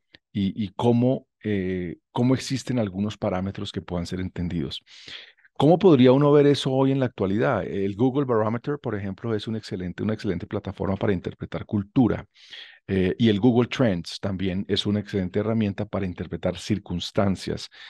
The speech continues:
de esa cultura, más hablando como al avatar. Por ejemplo, si hay partido de fútbol en la Argentina, ese día es muy, muy especial. Si hay elecciones en un país, ese día también es,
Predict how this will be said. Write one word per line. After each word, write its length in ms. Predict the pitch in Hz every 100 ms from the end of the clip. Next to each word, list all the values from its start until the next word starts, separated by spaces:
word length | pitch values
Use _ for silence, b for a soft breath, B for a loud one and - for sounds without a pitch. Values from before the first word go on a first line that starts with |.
| B
de 160 | - 95
esa 180 | 85 87
cultura, 560 | - 92 - 113 95
más 180 | 82 87
hablando 380 | 95 95 95 98
como 220 | 90 85
al 100 | 85
avatar. 460 | 104 90 80 78 -
Por 160 | 87
ejemplo, 400 | 101 101 98 85 B B B B -
si 200 | - 98
hay 100 | 92
partido 420 | 98 - 104 98
de 80 | 92
fútbol 500 | 104 101 95 98 -
en 220 | 98 92
la 60 | 85
Argentina, 600 | - 87 107 107 85 85
ese 220 | 82 92
día 200 | 92 92
es 160 | 90 -
muy, 260 | 92 92 -
muy 160 | - 92
especial. 560 | 90 - - 95 82 - B B -
Si 180 | -
hay 160 | 95 95
elecciones 720 | 95 87 - 117 107 87 -
en 100 | 95
un 80 | 98
país, 420 | - 90 107 92
ese 220 | - 90
día 380 | 87 90 92 95
también 320 | - 82 82
es, 240 | 87 -